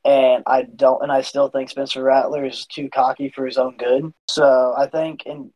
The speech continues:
once all that gets settled down, they'll, they'll be a good team, but I do not believe they'll be, like, a championship contending team.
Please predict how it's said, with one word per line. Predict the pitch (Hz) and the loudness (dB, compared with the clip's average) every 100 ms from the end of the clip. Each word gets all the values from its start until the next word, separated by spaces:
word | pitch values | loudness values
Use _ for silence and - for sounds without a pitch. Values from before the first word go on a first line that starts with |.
| _ | _
once | 160 170 165 | -4 -2 2
all | 151 147 | 2 2
that | 151 143 | 0 -2
gets | 156 | -12
settled | - 151 156 | -8 -6 -6
down, | 156 156 151 139 | -6 -6 -6 -10
they'll, | 151 160 | -8 -8
they'll | - 185 | -8 -8
be | 185 | -8
a | 165 | -10
good | 156 143 | -12 -14
team, | 160 170 | -14 -8
but | 143 | -4
I | 127 | -4
do | 131 | -4
not | 131 135 131 - | -4 -4 -4 -10
believe | 131 127 113 | -12 -12 -8
they'll | 123 113 | -8 -8
be, | 123 120 | -12 -6
like, | 110 110 | -6 -4
a | 110 104 - _ _ | -6 -6 -8 _ _
championship | - 156 135 135 131 120 | -2 0 0 -2 -6 -6
contending | - 127 - 120 110 107 | -8 -12 -12 -10 -10 -12
team. | - 104 95 | -12 -12 -12